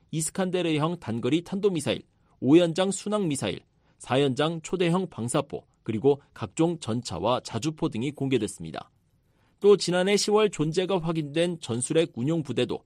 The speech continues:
처음으로 열병식에 참가했습니다. 비오이 뉴스 함지아입니다.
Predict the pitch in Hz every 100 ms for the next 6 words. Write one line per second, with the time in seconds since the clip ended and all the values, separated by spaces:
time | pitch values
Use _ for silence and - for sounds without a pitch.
0 | _ - - 175 110 123 147 - 110 160
1 | 143 - 131 - 165 120 95 - 71 -
2 | _ _ _ _ _ _ - 156 165 185
3 | - - - _ _ _ - 147 127 90
4 | 80 - -